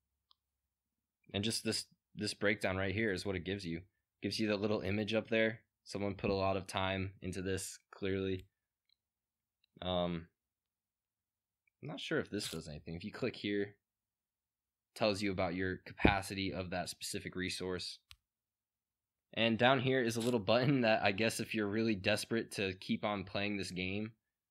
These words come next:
you can click this and it will give you resources, but I guess since I have a hundred percent buildings, maybe it's not giving me any more resources. But usually it gives you, like, you know, like, five bread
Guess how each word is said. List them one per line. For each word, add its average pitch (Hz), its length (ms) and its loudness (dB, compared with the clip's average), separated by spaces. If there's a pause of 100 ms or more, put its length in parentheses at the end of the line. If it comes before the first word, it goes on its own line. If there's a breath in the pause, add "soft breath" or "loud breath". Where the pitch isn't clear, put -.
(640)
you 101 100 -4
can 113 140 2
click 120 280 0
this 107 240 0
and 98 100 -2
it 95 80 -4
will 95 100 -2
give 101 220 0
you 98 200 -2
resources, 92 560 -4
but 87 180 -6
I 90 80 -4
guess 92 180 -4
since 98 200 -8
I 95 60 -2
have 92 80 -4
a 87 40 -8
hundred 98 240 -6
percent - 420 -8
buildings, 92 440 -6
maybe 104 240 -2
it's 92 140 -6
not 92 180 -6
giving 95 240 -4
me 92 60 -2
any 92 100 -4
more 90 160 -2
resources. 101 560 -6 (320 soft breath)
But 98 80 0
usually 131 300 6
it 117 80 2
gives 117 200 2
you, 120 100 4
like, 98 340 0 (360)
you 98 80 0
know, 95 40 2
like, 92 140 0
five 98 480 4
bread 90 420 -2